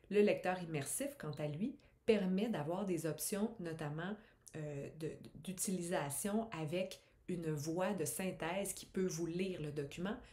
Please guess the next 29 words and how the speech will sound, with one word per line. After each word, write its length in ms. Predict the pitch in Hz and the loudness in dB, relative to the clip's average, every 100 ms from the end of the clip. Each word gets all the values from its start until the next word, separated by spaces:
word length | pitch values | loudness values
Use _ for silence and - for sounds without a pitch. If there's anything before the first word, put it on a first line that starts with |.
| - | -10
Ce 160 | - 175 | -2 0
n'est 160 | 156 | 0
pas 300 | 139 233 240 170 | 0 -2 -2 -4
nécessairement, 800 | 170 165 - 131 143 156 180 190 151 | -4 -4 -4 -4 -4 -4 -4 -4 -6
euh, 320 | 160 165 180 - - | -8 -10 -14 -16 -10
ce 160 | - 156 | -4 -4
que 160 | - | -4
vous 160 | 175 160 | -6 -2
souhaitez 540 | - 160 139 - 190 | -2 0 -2 0 0
là, 240 | 170 170 170 - | 0 -2 -4 -10
dans 140 | - 156 | -4 -2
le 100 | 139 | -2
cadre 400 | 202 208 208 156 | 0 0 0 -4
de 80 | 156 | -4
vos 180 | 165 | -2
fonctions. 480 | 208 151 139 - 117 - _ _ _ _ - _ _ _ | -4 -4 -6 -6 -10 -16 _ _ _ _ -20 _ _ _
Le 240 | 208 240 294 | 4 6 6
menu 240 | 262 349 | 4 2
contextuel 1080 | 370 233 214 185 - - 175 185 190 185 - - _ _ - | 2 2 4 0 -2 -6 -2 0 2 2 -2 -10 _ _ -20
qui 160 | - 180 | -2 0
est 40 | |
généré 420 | 160 170 160 170 180 | 0 -2 -2 -2 0
avec 240 | 156 156 | -2 -2
un 60 | 139 | -6
clic 320 | - 185 180 | -4 -6 -6
droit 260 | 175 180 | -4 -2
sur 160 | 175 160 | -4 -4
votre 200 | 151 147 | -4 -4
document 500 | 147 143 185 185 | -4 -4 -4 -2